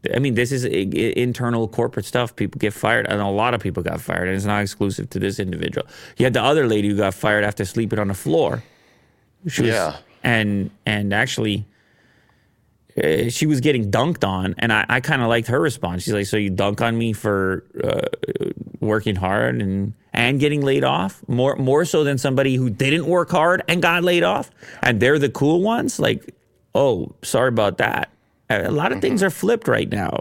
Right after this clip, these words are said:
Speaker 1: A lot of things are goofy right now, Will. How are you gonna dunk on somebody? They're like, "Oh, you were loyal to this guy." And no, I mean, i-, in that case, she showcased to the world she's, she's down to work, at least. Maybe they go a different direction, but how can that be a negative?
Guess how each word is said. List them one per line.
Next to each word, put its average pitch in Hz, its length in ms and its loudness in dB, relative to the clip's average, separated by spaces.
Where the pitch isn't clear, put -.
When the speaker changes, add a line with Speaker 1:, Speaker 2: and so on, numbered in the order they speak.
Speaker 1:
A - 20 -4
lot 107 200 2
of 190 40 -6
things 185 220 0
are 151 60 -2
goofy 139 360 -2
right 117 220 0
now, - 220 -2
Will. - 320 -2
How 143 120 0
are - 40 4
you 185 80 2
gonna 185 160 2
dunk 147 320 2
on 135 140 0
somebody? 123 240 0
They're 131 100 4
like, 117 160 4
"Oh, 127 160 6
you 131 160 2
were 123 160 2
loyal 127 320 2
to 120 100 -2
this 113 200 -2
guy." 127 380 4
And 110 260 0
no, 117 380 2
I 131 60 0
mean, 135 260 0
i-, - 40 -2
in 135 380 0
that 185 200 2
case, 143 220 0
she 151 140 0
showcased 147 500 0
to 131 60 0
the 117 80 2
world 160 340 2
she's, 117 220 -2
she's 113 180 -2
down 131 260 2
to 110 80 2
work, 113 400 0
at - 160 -4
least. 123 480 -2
Maybe 120 560 0
they 117 160 0
go 113 200 4
a 107 40 4
different 117 380 -2
direction, 104 580 0
but 101 220 -4
how 160 100 0
can 151 140 0
that 147 160 0
be 127 120 0
a 107 40 0
negative? 101 640 -2